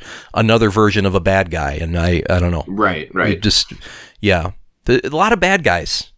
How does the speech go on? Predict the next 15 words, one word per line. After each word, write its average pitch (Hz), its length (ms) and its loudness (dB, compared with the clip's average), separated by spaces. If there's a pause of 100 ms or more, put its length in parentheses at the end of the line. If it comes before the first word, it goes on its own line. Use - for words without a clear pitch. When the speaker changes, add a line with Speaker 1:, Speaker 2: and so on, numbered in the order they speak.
Speaker 1:
in 107 100 2
this 95 200 2
episode. 123 280 -4
Speaker 2:
Yeah, 143 220 2
almost, 180 460 2
almost 156 340 0
too 147 140 4
many, 69 360 -6
Speaker 1:
Mm-hmm, 131 200 2
Speaker 2:
right? 139 340 2
Speaker 1:
mm-hmm. 135 440 0 (100)
Speaker 2:
With, 120 280 2 (200)
I 123 80 -2
think 135 320 -4 (400)
Kingpin. 135 600 2